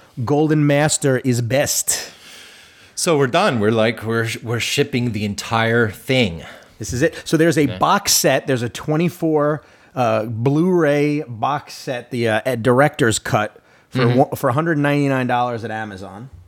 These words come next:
Speaker 2: Mm-hmm. That's right.
Speaker 1: Use my referral link so I get
Speaker 2: Yeah.
Speaker 1: credit.
Speaker 2: 'Cause you didn't realize we've actually been recording video all
Speaker 1: Right.
Speaker 2: along.
Speaker 1: Exactly.
Speaker 2: Um, and a lot of different funny costumes. Uh, yeah, I'm not gonna give any of that away.
Speaker 1: No,
Speaker 2: That's pretty
Speaker 1: don't,
Speaker 2: cool.
Speaker 1: don't.
Speaker 2: Uh, the costumes are awesome.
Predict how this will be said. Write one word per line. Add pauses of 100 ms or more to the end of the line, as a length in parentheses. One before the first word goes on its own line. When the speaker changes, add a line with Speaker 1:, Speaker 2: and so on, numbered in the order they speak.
(100)
Speaker 2:
Mm-hmm. (100)
That's
right. (140)
Speaker 1:
Use
my
referral
link
so
I
get
Speaker 2:
Yeah.
Speaker 1:
credit. (120)
Speaker 2:
'Cause
you
didn't
realize
we've
actually
been
recording
video (160)
all
Speaker 1:
Right.
Speaker 2:
along.
Speaker 1:
Exactly.
Speaker 2:
Um, (460)
and
a
lot
of
different
funny
costumes.
Uh, (140)
yeah,
I'm
not
gonna
give
any
of
that
away.
Speaker 1:
No,
Speaker 2:
That's
pretty
Speaker 1:
don't,
Speaker 2:
cool.
Speaker 1:
don't. (160)
Speaker 2:
Uh,
the
costumes
are
awesome.